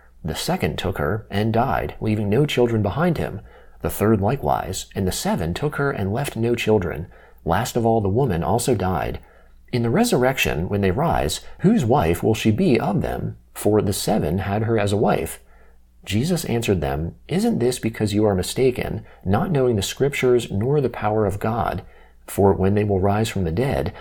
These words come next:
they neither marry nor are given in marriage, but are like angels in heaven." But about the dead, that they are raised, haven't you read in the book of Moses about the bush,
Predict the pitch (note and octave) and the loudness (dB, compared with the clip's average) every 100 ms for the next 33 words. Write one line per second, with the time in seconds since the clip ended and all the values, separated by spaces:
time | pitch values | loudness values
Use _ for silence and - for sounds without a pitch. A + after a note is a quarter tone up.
0 | - - A2+ B2 G#2+ F#2+ G#2+ C3+ C#3 C3 | -10 -2 2 4 4 2 2 0 0 2
1 | A2 A#2 G2 G#2 E3 A2 F2 F2+ D#3+ C3+ | 2 4 2 2 0 2 0 0 0 -2
2 | A1 - - - - - A2 A2 A2 A2 | -2 -6 -10 -20 -8 0 2 4 2 2
3 | E3+ F#3+ F#2+ F2 F#2 G2 F3+ - - A2+ | 0 2 2 0 0 -2 -2 -2 -6 -10
4 | - - _ _ - G#2+ G#2+ A#2 C3+ F#2+ | -16 -20 _ _ -2 2 2 2 0 0
5 | A2+ - C#2+ G2 - G2+ G#2+ G#2 E2+ E3 | 2 2 0 -2 -2 -2 0 2 2 4
6 | A#2+ C#2+ - - - - F3+ A3+ G3+ D3 | 4 2 -2 -10 -18 -6 -2 0 2 4
7 | A#2+ A#2+ A#2+ G#2 G2 A#2+ F#2+ G2+ D#3+ G2 | 6 6 4 2 2 2 2 2 2 2
8 | E2+ - G#2 G2+ - B2 F3+ E3+ - - | 0 -2 -2 -2 0 0 0 0 -2 -4